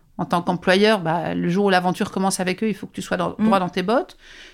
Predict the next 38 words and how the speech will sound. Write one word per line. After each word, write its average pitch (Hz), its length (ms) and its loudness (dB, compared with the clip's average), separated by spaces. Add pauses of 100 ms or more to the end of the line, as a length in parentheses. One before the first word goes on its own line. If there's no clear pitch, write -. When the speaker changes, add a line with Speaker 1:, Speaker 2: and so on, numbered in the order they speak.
Speaker 1:
Tu - 140 0
es 208 80 6
responsable 220 920 0
de 190 100 0
les 190 200 2
développer, 214 580 2 (100)
c'est-à-dire - 280 -6
que - 80 -6
tu 185 180 -8
ne 180 420 0
recrutes 233 440 -2
pas 247 140 0
des 202 100 0
collaborateurs 196 640 -2
ou 185 60 -4
tu - 140 -8
ne 180 60 0
les 180 120 -2
accompagnes 190 380 0
pas 202 120 0
dans 196 100 0
ton 190 140 -4
projet 214 320 0
pour - 240 -14
qu'ils 185 260 -2
ne 185 80 0
f-, - 580 -16 (300)
soient 214 200 4
là 220 120 4
que 226 120 0
pour - 280 -4
te - 80 -4
donner. 220 640 4 (140)
Speaker 2:
Ouais. 190 280 -4
Speaker 1:
Ils 175 120 -4
doivent 190 200 2
aussi 196 240 2
recevoir. 202 600 -2